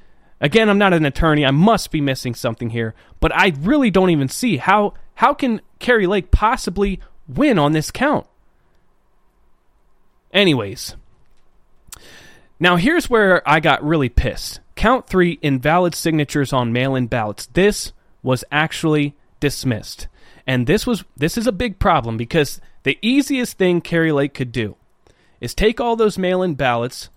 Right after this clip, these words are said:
which we know the signatures didn't match. Uh, we, we know that the, the level two managers overrided the decision of the level one people ninety percent of the time,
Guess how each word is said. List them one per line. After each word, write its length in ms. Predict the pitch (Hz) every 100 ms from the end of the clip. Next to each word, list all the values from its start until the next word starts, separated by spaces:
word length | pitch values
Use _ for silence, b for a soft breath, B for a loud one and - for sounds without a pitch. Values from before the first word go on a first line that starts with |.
| _ _ _ -
which 140 | 123
we 120 | 170
know 120 | 190
the 120 | 175 139
signatures 560 | - 214 233 214 185
didn't 260 | 180 175 -
match. 500 | 127 117 - - - _ _ _ _ -
Uh, 120 | 113 107
we, 120 | 135
we 100 | 139
know 160 | 156 175
that 160 | 165
the, 180 | - 131 127
the 160 | 131 -
level 300 | 143 202 220
two 200 | - 220
managers 520 | 175 185 175 123 120 -
overrided 640 | 165 214 226 165 165 170 147
the 80 | 127
decision 640 | 123 - 254 185 139 127 b b b
of 140 | 143 139
the 80 |
level 380 | 139 175 170 123
one 360 | 135 240 220 190 _
people 460 | - 123 - 117 175 _ - -
ninety 460 | 120 156 190 202 185
percent 340 | 175 156 185
of 60 | 156
the 80 | 127
time, 500 | - 202 160 131